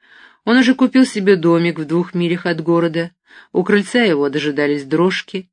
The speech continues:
запряженные в одномастную пару, и пока его сын и сноха, которую он видел в первый раз, шли от ворот к дому, он стоял на крыльце, расставив ноги и сдвинув на затылок шляпу.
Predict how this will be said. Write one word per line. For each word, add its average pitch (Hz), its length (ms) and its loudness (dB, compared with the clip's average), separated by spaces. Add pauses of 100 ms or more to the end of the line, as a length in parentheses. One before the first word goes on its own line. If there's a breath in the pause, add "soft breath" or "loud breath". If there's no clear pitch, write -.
запряженные 160 720 -4
в 156 80 -2
одномастную 160 640 -4
пару, 156 380 -6 (460 loud breath)
и 190 80 0
пока 214 260 0
его 214 200 6
сын 202 340 0
и 185 140 -6
сноха, 180 580 -4
которую 156 420 -4
он 156 80 -4
видел 151 260 -4
в - 120 -14
первый 156 400 -2
раз, 139 340 -6 (240 loud breath)
шли 202 320 0
от 190 240 -4
ворот 170 300 0
к 156 80 -6
дому, 160 460 0 (360 soft breath)
он 180 160 -2
стоял 156 380 -4
на 147 140 -6
крыльце, 190 640 -6 (260 soft breath)
расставив 180 640 -2
ноги 180 460 2
и 175 200 -2
сдвинув 175 460 -2
на 165 100 -4
затылок 156 460 -2
шляпу. - 580 -8